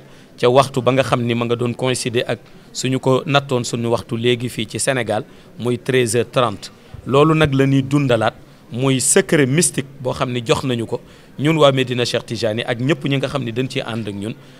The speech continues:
ba tax na suñu defatee gàmmu bala lendemain rek dañuy lal malaan bi ne def suñu wasifa, clôturer ko suñu cérémonie, mu nekk nag wasifa boo xam ni la ci jóge ci wàllu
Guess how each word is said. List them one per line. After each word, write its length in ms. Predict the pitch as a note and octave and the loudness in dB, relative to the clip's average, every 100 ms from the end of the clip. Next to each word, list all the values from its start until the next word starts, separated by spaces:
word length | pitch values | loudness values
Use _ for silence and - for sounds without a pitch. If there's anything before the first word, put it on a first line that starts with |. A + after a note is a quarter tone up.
| - | -4
ba 80 | B2+ | 0
tax 180 | C3+ C#3+ | 2 2
na 140 | C3+ | 0
suñu 300 | C3+ - D3+ | 0 -2 -2
defatee 420 | D#3 E3 D#3 C#3 B2 | 4 4 4 0 0
gàmmu 320 | B2 A2+ A2 | 0 0 0
bala 220 | B2 B2+ | 0 2
lendemain 460 | B2+ B2+ A#2+ G#2+ G2+ | 2 2 0 -2 -4
rek 120 | - - - - | -8 -14 -20 -6
dañuy 220 | B2 B2+ | -2 2
lal 180 | B2 C3 | 2 4
malaan 320 | B2 A2+ G2+ | 2 0 -2
bi 180 | G2 C#3+ - - - | -6 -10 -12 -20 -14
ne 280 | A2+ A#2+ C3 - | -8 -4 -4 -4
def 220 | C#3 C#3+ | 0 0
suñu 260 | - C3 B2 | 0 -2 -2
wasifa, 340 | A#2 A2 - A#2 - - - | -2 -4 -6 -6 -8 -20 -6
clôturer 480 | D3+ D#3 D3+ C#3 C3 | 0 0 2 2 2
ko 100 | C3 | -2
suñu 220 | - A#2+ | -4 -4
cérémonie, 540 | - C3 A#2 G#2+ G#2+ - - - | -4 -4 -4 -6 -8 -12 -18 -10
mu 120 | A2+ B2 | -4 0
nekk 300 | C3 - A#2+ | 0 0 -2
nag 180 | B2 - | -2 -4
wasifa 380 | B2 C#3+ D3 C3 | -2 -2 0 -2
boo 160 | A#2 A2 | -4 -4
xam 240 | G#2+ G2 | -4 -6
ni 100 | G#2+ - - - A2+ | -10 -14 -20 -14 -4
la 120 | B2 | -4
ci 360 | - C3+ C3 C#3 C3 | -2 0 0 -4 -4
jóge 320 | A#2 D3 C3 D3 - - | -2 2 2 0 -10 -16
ci 100 | - | -4
wàllu 300 | B2+ B2+ B2+ | 2 4 2